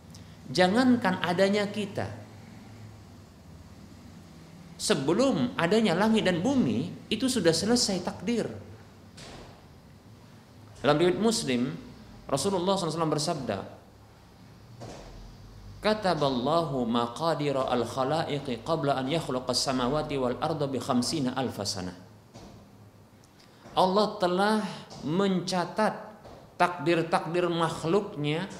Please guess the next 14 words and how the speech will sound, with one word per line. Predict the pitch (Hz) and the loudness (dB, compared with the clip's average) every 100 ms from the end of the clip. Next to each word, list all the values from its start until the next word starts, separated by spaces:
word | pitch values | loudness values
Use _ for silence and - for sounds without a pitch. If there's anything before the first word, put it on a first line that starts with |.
| - 151 | -2 0
lima | 165 190 165 | 2 2 0
puluh | 165 165 | 0 0
ribu | 147 143 151 | 0 -2 -4
tahun | 151 131 170 175 | -4 -4 -2 -2
sebelum | - 139 143 175 | -2 0 0 2
diciptakan | 135 135 131 120 127 135 | 0 -2 -4 -2 -2 -4
langit | 135 147 | -4 -2
dan | 123 | 0
bumi. | 156 180 151 - - - - - - - - | 0 -2 -6 -10 -18 -20 -20 -20 -20 -12 -4
Sebelum | 156 127 127 127 | 0 2 2 0
ada | 165 180 170 165 | -4 -4 -2 -2
langit | 175 170 151 | -2 -2 0
dan | 147 | 0
bumi, | 170 165 | 0 -4